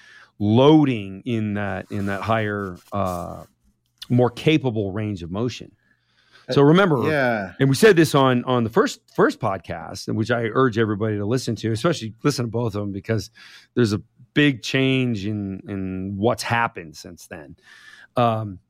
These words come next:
Speaker 1: you're seven times stronger in your impact ready range of motion. So when you trip and fall, you go to protect yourself, the back of the hand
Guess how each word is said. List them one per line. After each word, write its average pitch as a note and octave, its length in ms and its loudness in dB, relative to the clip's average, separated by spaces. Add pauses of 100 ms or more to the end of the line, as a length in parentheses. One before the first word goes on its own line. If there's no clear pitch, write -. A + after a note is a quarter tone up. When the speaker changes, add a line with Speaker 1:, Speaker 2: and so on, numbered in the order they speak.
(580)
Speaker 1:
you're C3+ 140 2
seven F#3 440 0
times C#3+ 360 -4
stronger A2+ 500 2
in G2+ 100 -2
your G#2 120 -4
impact B2 440 2
ready G#2+ 240 -2
range F#2 280 -6
of E2+ 40 -6
motion. - 360 -12 (480)
So G#2+ 320 0
when A2+ 200 0
you D#3 160 4
trip A#3 280 2
and A3+ 140 -8
fall, A2 360 -8 (180)
you A2+ 160 -4
go B2+ 80 4
to B2 80 2
protect B2+ 320 -4
yourself, - 460 -14 (480)
the A#2+ 100 2
back C3 380 0
of F3+ 80 -4
the E3+ 80 0
hand C#3+ 580 -2